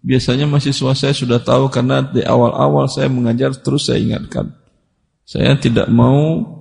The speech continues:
ada satu meja panjang, di satu meja itu laki samping perempuan, perempuan samping laki-laki. Biasanya laki-laki di bagian depan, perempuan di bagian belakang.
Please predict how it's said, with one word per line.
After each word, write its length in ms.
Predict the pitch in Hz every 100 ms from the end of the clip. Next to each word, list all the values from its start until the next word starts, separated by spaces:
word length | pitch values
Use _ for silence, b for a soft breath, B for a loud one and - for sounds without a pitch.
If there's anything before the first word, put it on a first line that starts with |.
| - _ _ -
ada 240 | 113 127
satu 320 | 135 127 131
meja 400 | 123 117 110 120
panjang, 560 | 113 123 127 143 147 139
di 80 | 131
satu 320 | - 131 123
meja 320 | 123 117 110
itu 160 | 110 147
laki 320 | 135 123 147
samping 320 | 139 135 127
perempuan, 640 | 123 123 120 135 143 156 131
perempuan 320 | 120 127 127
samping 240 | 135 123
laki-laki. 640 | 113 117 120 117 - - 120 _ _ _ _ _ _ _ _ _ _ _ _
Biasanya 480 | - 113 - 117 135
laki-laki 480 | 131 131 117 117 139
di 80 | 123
bagian 320 | 117 117 110
depan, 400 | 110 - 131 143 143
perempuan 400 | 123 131 131 123
di 40 |
bagian 360 | 113 110 110 107
belakang. 480 | 104 - 104 -